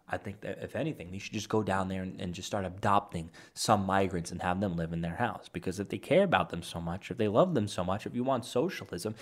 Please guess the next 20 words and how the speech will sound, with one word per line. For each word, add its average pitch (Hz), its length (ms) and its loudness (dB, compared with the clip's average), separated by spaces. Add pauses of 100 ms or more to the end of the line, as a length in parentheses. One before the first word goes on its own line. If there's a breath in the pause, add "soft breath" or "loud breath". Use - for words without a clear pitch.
(200 loud breath)
if 123 100 -4
you 131 80 2
want 135 200 6
this, 175 180 4
if 120 100 0
you 123 80 0
want 123 220 0
that, 139 240 2 (180 loud breath)
why 107 160 8
don't 165 180 4
you 139 60 2
put - 160 -2
your 120 120 0
money 104 200 0
where 95 140 -2
your 87 140 -4
mouth 90 360 0
is? - 160 -14 (220 loud breath)
They 107 100 4
don't. 98 320 6